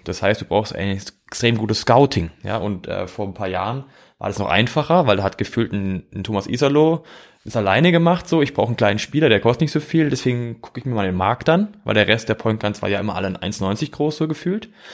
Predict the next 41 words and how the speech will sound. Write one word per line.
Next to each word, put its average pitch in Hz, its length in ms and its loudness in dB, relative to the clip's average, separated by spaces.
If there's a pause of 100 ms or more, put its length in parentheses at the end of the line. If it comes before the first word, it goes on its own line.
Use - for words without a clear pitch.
(360)
Und 98 120 0
der 113 100 6
hat 123 140 2
ja 123 80 6
mehr 117 160 4
oder 123 80 6
weniger 123 180 2
diesen, 107 380 0
diesen 101 180 0
Trend 101 300 2
jetzt 101 180 -2
erst, - 360 -6
ähm, 87 380 -14 (640)
so 104 160 -8
geschaffen, 107 460 0
dass 87 120 -2
man 95 120 -2
so 92 120 -2
wirklich - 200 -2
wieder 92 100 2
kleine 110 300 2
Spieler 87 320 0
holt 87 300 -6 (120)
und 87 220 -10
auch 87 100 -12
die 104 140 -10
sagt, 90 300 -8
die, 90 120 -12
die 90 200 -8
gebe 90 200 -10
ich 87 80 -16
sehr 101 100 -8
viel 98 100 -8
Verantwortung 113 680 2
und 92 120 -2
die 90 100 0
will 127 120 4
ich - 140 -2
haben. 85 280 -6 (800)
Das 120 160 -8
heißt, 120 260 0